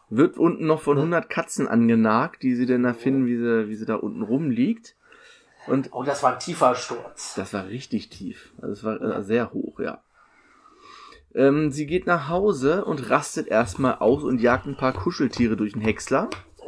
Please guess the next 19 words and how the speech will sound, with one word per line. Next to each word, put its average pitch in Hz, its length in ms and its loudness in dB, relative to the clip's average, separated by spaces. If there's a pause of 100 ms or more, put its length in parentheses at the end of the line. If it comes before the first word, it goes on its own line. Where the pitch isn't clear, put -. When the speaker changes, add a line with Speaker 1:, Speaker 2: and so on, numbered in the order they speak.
(100)
Speaker 2:
Jo. 143 800 0 (280)
Speaker 1:
Und 113 80 0
da 123 60 6
habe 165 140 4
ich 170 100 -10
noch 175 120 4
irgendwie 165 260 4
aufgeschrieben, 165 500 0
da 139 140 6
ist - 220 0
doch 165 200 -2
irgendwo 208 400 6
so 156 180 0
ein 147 120 0
Schild, 208 560 2
wo 147 140 2
„Hello 123 520 4
there“ 101 380 0
draufsteht, 120 580 -4